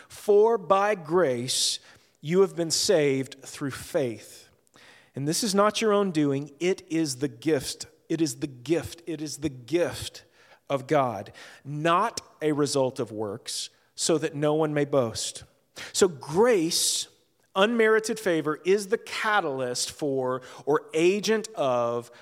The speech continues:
our salvation, according to Paul. It is by grace that you have been saved. But faith in Christ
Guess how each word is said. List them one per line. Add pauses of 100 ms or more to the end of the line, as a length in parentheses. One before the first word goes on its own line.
(140)
our
salvation,
according
to
Paul. (480)
It
is
by
grace
that
you
have
been
saved. (520)
But
faith
in
Christ